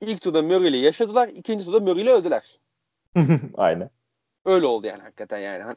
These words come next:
Speaker 1: Murray falan artık sarı-, sorumluluk alamadığı için yok hiç. Mesela son maçta hatırlarsan sürekli sırt dönük oynamaya çalıştı, sürekli post-up oynamaya çalıştı.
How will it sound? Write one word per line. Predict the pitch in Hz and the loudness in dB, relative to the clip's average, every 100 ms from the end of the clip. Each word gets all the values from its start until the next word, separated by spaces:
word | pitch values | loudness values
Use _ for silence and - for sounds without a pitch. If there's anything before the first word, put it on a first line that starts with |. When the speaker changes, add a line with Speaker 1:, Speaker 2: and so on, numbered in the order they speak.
| _ _ _ | _ _ _
Speaker 1:
Murray | 127 135 165 202 | -4 4 4 4
falan | 196 180 185 | 4 4 4
artık | 190 - | 2 -2
sarı-, | - 151 170 143 | -4 -2 -4 -8
sorumluluk | - 147 185 175 | -6 -4 -6 -4
alamadığı | 143 185 220 170 | 0 2 2 0
için | 147 - 120 | -2 -4 -8
yok | 120 127 | -6 -6
hiç. | 131 - - _ _ _ | -8 -18 -20 _ _ _
Mesela | 117 120 120 117 | -8 -2 0 0
son | 110 123 127 | -2 -4 -2
maçta | 127 123 127 | -4 -4 -4
hatırlarsan | 120 131 127 117 117 _ _ _ _ | -2 0 0 -2 -10 _ _ _ _
sürekli | - - 170 165 - 139 - _ | -18 -6 2 2 2 -4 -8 _
sırt | - 143 - | -2 -2 0
dönük | 135 143 | -2 0
oynamaya | 127 120 113 | -2 -2 -4
çalıştı, | 110 110 104 | -4 -6 -6
sürekli | - 156 143 127 | -4 0 0 0
post-up | - 123 123 - | -4 -2 -2 0
oynamaya | 110 104 101 | 0 -2 -6
çalıştı. | 107 - 269 | -8 -8 -10